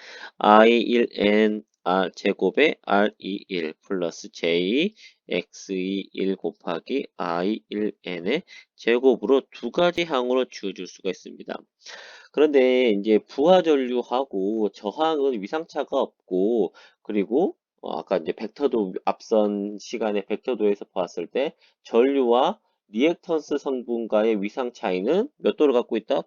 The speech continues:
둘의 위상 차이는 구십 도의 위상 차를 가지게 되는 것이죠.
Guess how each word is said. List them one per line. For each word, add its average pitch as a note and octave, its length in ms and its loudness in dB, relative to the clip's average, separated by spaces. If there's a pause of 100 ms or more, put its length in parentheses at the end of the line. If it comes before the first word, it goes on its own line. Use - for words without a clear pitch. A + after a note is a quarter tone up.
둘의 A2+ 380 0
위상 A2 220 -4
차이는 B2 400 -2 (540)
구십 G3+ 320 -4
도의 E3+ 260 2
위상 D3 280 -4
차를 C3+ 280 -4
가지게 G#2+ 340 -6
되는 F#2+ 300 -8
것이죠. A2+ 520 -6